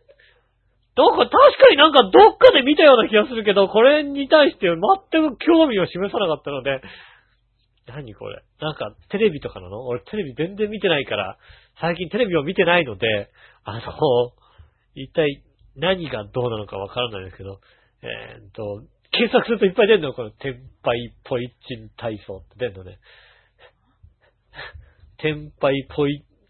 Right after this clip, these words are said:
天敗ポイチン体操って検索すると出るのかな？で、出た。出る。出ない。ねえ、天敗ポイチン体操出るのかな？ねえ、ね、ぜ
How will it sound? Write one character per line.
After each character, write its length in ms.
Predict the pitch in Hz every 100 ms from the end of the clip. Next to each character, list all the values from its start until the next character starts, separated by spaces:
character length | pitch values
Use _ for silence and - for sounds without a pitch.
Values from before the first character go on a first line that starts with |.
| _
天 280 | 151 147 143
敗 380 | - 135 135 151 _ _ _ _
ポ 140 | - 147
イ 180 | 135 _ -
チ 60 | 139
ン 180 | 127
体 240 | _ 135 117 -
操 140 | 104
っ 60 | 101 _
て 120 | 107 110 - - -
検 180 | - 151
索 140 | - -
す 60 |
る 60 | 143
と 100 | 123
出 100 | 170
る 60 | 120
の 80 |
か 80 | 95
な？ 180 | 98 92 _ _ _ _ - - _ _ _ _ _ _ _
で、 140 | 175 156
出 160 | 120 175
た。 200 | 127 - _ _ - - _ _ _ _ _
出 100 | 185
る。 140 | 147 - _ - - - - - _ _ _ _ - - _ - _ _ - -
出 120 | 147
な 80 | 101
い。 100 | - _ - - - - - _ _ _ - - - - _ _ _ _ _ _
ね 80 | 139
え、 100 | 127 107
天 260 | 135 147 147
敗 180 | 151 139
ポ 220 | - 160
イ 60 | 151
チ 120 | 156
ン 20 | 131
体 160 | 143
操 140 | 117 107
出 120 | 156
る 60 |
の 100 | 117
か 220 | 95 90 - _ _ _ _ _ _
な？ 60 | 131
ね 20 |
え、 680 | 123 110 101 98 104 113 107
ね、 160 | 110
ぜ 80 | 104